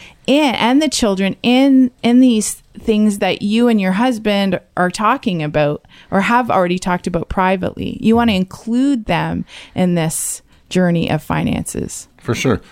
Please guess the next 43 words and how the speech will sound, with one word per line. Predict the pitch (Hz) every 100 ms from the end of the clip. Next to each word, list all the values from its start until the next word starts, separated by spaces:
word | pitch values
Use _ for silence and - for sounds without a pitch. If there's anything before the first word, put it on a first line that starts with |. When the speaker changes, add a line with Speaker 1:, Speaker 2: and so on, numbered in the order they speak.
| - - - - -
Speaker 2:
So, | - 160 143 -
you | 147
know, | 139
we're, | 127 127 -
we've | 131 127
got | 127 127
a |
few | 117 139 139
minutes | 127 117 -
left | 107 110 110
as | 104
we | 104
come | 92 110
to | 98
the | 101
end. | 104 95 65 92
I'm | - 117
gonna | 170 131
go |
back | 95 92 104
to | -
the | 92 90
Deuteronomy | 92 90 87 82 85 85 82
six | 80 - 87 - -
verse | - 85 78
because | - 92 110 101
there's | 98 98 104
a |
couple | - 143 139
things | 101 95 -
to | 90
hang | 76 90 90 92 82
the, | 87 82 - - - - - -
all | - 143 139 139 113
of | 90 80
this | 90 -
discussion | 82 - - 78 - 87 76
in | 78
terms | - 82 76
of | 76 -
context. | - 87 95 117 - - - - - -
I | 98
mean, | 104